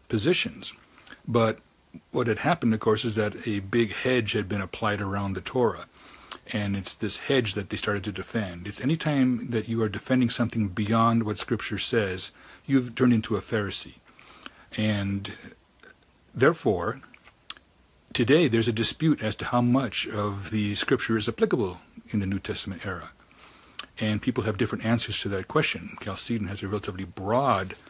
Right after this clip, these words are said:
understanding of how much of the Old Testament, uh, is still applicable. And consequently, people will say, "You're a Pharisee because you're applying more than ought to be applied in the New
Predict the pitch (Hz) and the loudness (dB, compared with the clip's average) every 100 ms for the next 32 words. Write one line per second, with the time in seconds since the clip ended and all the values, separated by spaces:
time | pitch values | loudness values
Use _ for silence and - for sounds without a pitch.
0 | - - 110 101 - 107 101 101 - 110 | -20 -6 -2 -2 0 0 0 -2 0 4
1 | 104 131 101 - 92 101 101 - 107 - | 6 4 2 -2 -2 -2 -2 -2 -4 -2
2 | 104 98 - - - - 135 123 120 113 | -4 -6 -8 -20 -20 -8 -2 -2 -2 -2
3 | 131 104 - 214 - 92 - - - - | 0 0 0 0 0 -2 -10 -20 -20 -20
4 | - - - 110 - 151 - 117 113 104 | -14 -12 -4 -2 2 2 2 -2 -2 0
5 | 113 113 127 120 101 - 107 131 101 - | 0 0 -2 -2 -4 -2 0 2 0 0
6 | 139 175 - 101 95 110 101 120 131 - | 0 2 0 -2 -2 -2 -2 2 2 2
7 | - 113 107 107 120 110 - 135 165 113 | 0 0 2 2 2 2 -2 -4 -4 -2
8 | 104 95 - 95 87 92 104 107 101 101 | 0 -2 -4 -4 -4 -4 -6 -4 -2 0
9 | 104 110 104 101 | 2 2 0 -4